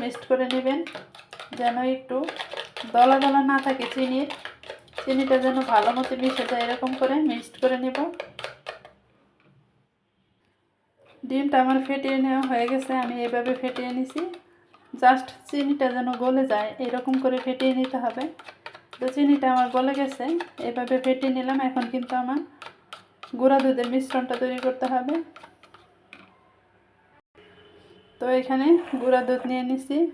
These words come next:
আর এই যে যেহেতু অল্প গুঁড়া দুধ, সেই জন্য বাটিটাও ছোটো নিছি, কারণ বড় বাটিতে নিলে দুধগুলা আর মিশ্রণগুলো আপনার ই হয়ে যাবে, অযথা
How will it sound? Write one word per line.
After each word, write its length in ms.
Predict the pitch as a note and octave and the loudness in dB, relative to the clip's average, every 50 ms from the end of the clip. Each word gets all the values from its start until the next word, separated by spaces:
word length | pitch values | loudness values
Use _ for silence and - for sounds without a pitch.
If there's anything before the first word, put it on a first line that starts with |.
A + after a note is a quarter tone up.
| - - C4+ A3 | -4 -14 -12 -8
আর 80 | A3 A3 G#3+ | -8 -8 -8
এই 40 | A3 G#3+ | -8 -8
যে 120 | A#3+ A#3 A3+ - - - _ _ - - - - _ - - _ _ _ _ _ - - - | -8 -8 -8 -8 -10 -12 _ _ -20 -20 -20 -20 _ -20 -20 _ _ _ _ _ -14 -6 0
যেহেতু 320 | C4+ C4 D4 D4 D4 D4+ C#4+ C#4+ C#4+ C#4+ | 4 6 6 6 6 6 6 8 8 8
অল্প 200 | D4 C#4+ - - C4+ C4+ C#4+ E4 F4 F4 - - - - - - - - - A#3 A#3+ | 8 6 4 6 6 6 6 6 2 0 -4 -8 -16 -20 -20 -20 -18 -12 -6 0 2
গুঁড়া 200 | C4+ C#4 C#4 C4 - | 6 6 6 6 6
দুধ, 160 | A#3+ B3+ C#4 C4+ - - | 4 4 4 2 0 0
সেই 120 | - C4+ C4 | 2 2 4
জন্য 140 | C4 C4 C4 C4 A#3+ | 4 4 4 6 8
বাটিটাও 380 | C4 C4+ C4+ D4 C#4 C4+ C4 B3+ B3+ | 8 8 8 4 4 4 4 4 4
ছোটো 180 | - C4 C4 C4+ C4 C4+ | 2 2 2 4 2 2
নিছি, 200 | C4 C4+ C4 B3+ C4 C4 | 0 0 -4 0 4 4
কারণ 220 | B3+ B3+ B3+ B3+ B3+ C4 - - - - - _ _ - G#3+ A3+ | 6 6 4 2 0 -6 -10 -20 -20 -20 -20 _ _ -8 0 4
বড় 160 | A#3 B3+ C#4 C#4+ C#4 | 6 6 6 6 6
বাটিতে 320 | C#4+ C#4+ C#4+ C#4+ C#4+ - C#4+ C4+ C#4 | 4 4 4 2 0 0 2 2 2
নিলে 240 | C#4 C4 B3+ B3 D4+ D#4 D4+ - - - - A3+ - - | 2 2 2 0 0 -2 -2 -4 -8 -14 -14 -10 -4 0
দুধগুলা 520 | C4 B3+ B3+ B3 A3+ C4 C4 B3+ B3+ B3+ B3+ B3+ B3+ B3 A#3+ B3 - - - - - _ _ - A3+ | 0 0 0 0 2 4 6 8 8 8 8 6 4 4 0 -4 -6 -12 -20 -20 -20 _ _ -4 0
আর 100 | A3 A3 A3 G#3 A3 | 0 0 -2 -2 -2
মিশ্রণগুলো 580 | B3 C4 C4 - - C4 B3 A#3+ A#3 B3+ B3 B3 B3 A#3+ | 0 0 0 0 0 0 0 0 -2 0 2 4 2 2
আপনার 280 | B3 - - B3 B3 A#3+ A#3+ B3 C4 | 2 -4 -6 -6 -4 -4 -4 -2 0
ই 20 | C4+ C4 B3+ | 0 0 2
হয়ে 160 | A#3+ A3 A3+ A3 | 0 0 0 0
যাবে, 220 | A3+ A3 A3 A#3 A#3+ B3 - - - _ _ _ _ _ _ _ _ _ _ _ _ _ _ _ _ _ _ _ _ _ _ _ _ - | -2 -2 -2 -2 -4 -4 -6 -12 -20 _ _ _ _ _ _ _ _ _ _ _ _ _ _ _ _ _ _ _ _ _ _ _ _ 2
অযথা 440 | - A#3+ B3+ C4 C4+ C4 C4 B3 B3 | 4 4 6 4 2 2 4 6 6